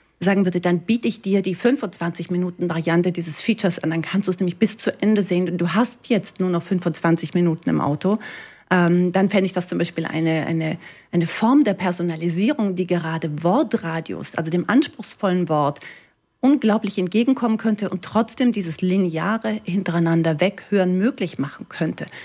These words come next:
Und das ist eine Form der Personalisierung, an die wir jetzt noch nicht so denken, weil wir immer glauben, Personalisierung heißt auch gleich Filtern von Inhalten.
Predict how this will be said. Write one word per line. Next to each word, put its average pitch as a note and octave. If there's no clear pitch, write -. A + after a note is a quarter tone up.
Und F3+
das F3+
ist F3+
eine F3+
Form G3+
der F#3
Personalisierung, E3+
an F#3
die F#3
wir F3+
jetzt F3
noch F#3
nicht F#3+
so E3+
denken, G3
weil F3
wir F3
immer F3
glauben, E3+
Personalisierung F3+
heißt F3+
auch F#3+
gleich F3
Filtern B3
von E3
Inhalten. E3